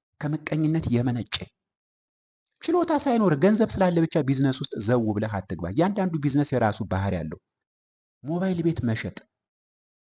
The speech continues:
ቡቲክ ቤት መሽ-፣ መሸጥ፣ ምግብ ቤት፣ ሁሉም የየራሳቸው እውቀትና ችሎታ ይጠይቃሉ። እስኪል አርት ጥበብ ነው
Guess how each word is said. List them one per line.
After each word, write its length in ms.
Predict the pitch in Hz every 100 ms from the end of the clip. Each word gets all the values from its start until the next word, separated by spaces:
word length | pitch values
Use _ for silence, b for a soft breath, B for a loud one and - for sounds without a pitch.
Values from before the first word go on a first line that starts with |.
| _ _ -
ቡቲክ 360 | 127 185 180 -
ቤት 180 | 175 117
መሽ-፣ 260 | 123 123 -
መሸጥ፣ 340 | 120 127 110 -
ምግብ 260 | 135 165 170
ቤት፣ 180 | 190 185 -
ሁሉም 380 | - 381 392 370
የየራሳቸው 640 | 370 269 233 214 202 202
እውቀትና 340 | 170 - 170 147
ችሎታ 260 | - 123 117
ይጠይቃሉ። 480 | 107 101 85 - 82 - _ _ _ _ _ _ _ _ _ -
እስኪል 360 | - - - - - _ -
አርት 280 | 175 - - -
ጥበብ 300 | - - 196
ነው 120 | 135